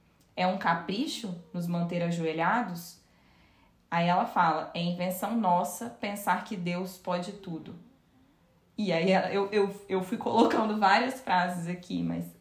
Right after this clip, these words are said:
uma que eu gosto também é, "Pedir pra Deus pra não sofrer é como pedir pra voar. Mas a gente pede mesmo assim, e depois fica triste com o pobre coitado."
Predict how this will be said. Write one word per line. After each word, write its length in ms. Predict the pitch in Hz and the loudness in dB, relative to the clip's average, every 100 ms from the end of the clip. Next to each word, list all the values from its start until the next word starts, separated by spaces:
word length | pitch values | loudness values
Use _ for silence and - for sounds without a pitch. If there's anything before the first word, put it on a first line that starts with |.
| _ | _
uma 160 | 180 180 | -4 -4
que 100 | 180 | -2
eu 80 | 175 | -2
gosto 300 | 165 165 - | -2 -2 -4
também 480 | 180 170 170 185 - _ _ _ _ _ | -4 -2 -2 -4 -8 _ _ _ _ _
é, 220 | 170 165 | -2 -2
"Pedir 480 | 165 185 170 190 220 | -2 -4 -6 -6 -6
pra 160 | - 214 | 0 0
Deus 760 | 170 170 165 165 170 - - - | 0 -2 -2 -2 -6 -12 -18 -6
pra 160 | 170 170 | 0 0
não 160 | 170 | 0
sofrer 760 | 208 202 180 - 185 208 214 - | -2 -6 -8 -6 -2 -2 -4 -6
é 80 | 180 | -4
como 320 | 175 185 196 | -2 0 -2
pedir 380 | 196 190 170 185 | -4 -4 -4 -4
pra 160 | 185 185 | -2 -2
voar. 600 | 214 214 151 170 - - _ - | 2 2 2 0 -10 -20 _ 0
Mas 220 | 185 202 | 2 2
a 80 | 208 | 2
gente 280 | 208 214 240 | 0 -2 -2
pede 320 | 190 214 233 | 0 0 0
mesmo 280 | 220 226 277 | -2 0 0
assim, 420 | 285 185 160 170 - | 0 -4 -4 -6 -8
e 60 | |
depois 420 | 170 165 165 180 180 | -4 -4 -2 -4 -4
fica 220 | 196 214 | -6 -6
triste 380 | 214 190 196 233 | -4 -4 -4 -6
com 160 | 214 | -6
o 20 | |
pobre 380 | 208 185 180 180 | -2 2 2 0
coitado." 640 | - 220 233 170 151 - | -4 -4 -2 -4 -4 -8